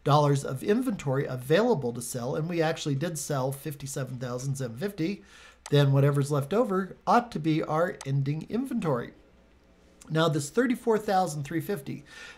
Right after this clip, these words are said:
that would be our ending inventory if n-, no fire happened, but of course the fire burned up much of this.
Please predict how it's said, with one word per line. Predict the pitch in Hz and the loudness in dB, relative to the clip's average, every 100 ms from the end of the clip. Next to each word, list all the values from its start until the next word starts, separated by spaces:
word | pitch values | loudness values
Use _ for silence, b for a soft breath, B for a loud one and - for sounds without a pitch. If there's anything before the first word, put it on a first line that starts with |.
| B | B
that | 139 139 - | 4 6 6
would | 214 | 2
be | 202 202 | 2 2
our | 185 | 2
ending | 156 160 156 | -2 -4 -4
inventory | 135 147 139 139 135 | -4 -4 0 0 -2
if | 123 - | -6 -8
n-, | 135 139 - | -2 -2 -2
no | 151 147 | 0 0
fire | 139 147 151 147 | 0 0 2 0
happened, | 120 110 117 120 | -2 -8 -10 -6
but | 127 | -6
of | 131 | -6
course | - 156 143 - | -4 -2 -2 -6
the | 123 | -10
fire | - 143 127 | -6 -4 -4
burned | 117 127 123 | -4 -6 -2
up | 135 135 - _ _ - | -2 -4 -8 _ _ -4
much | 135 143 139 | 2 2 0
of | 110 | -8
this. | - - - | -10 -12 -16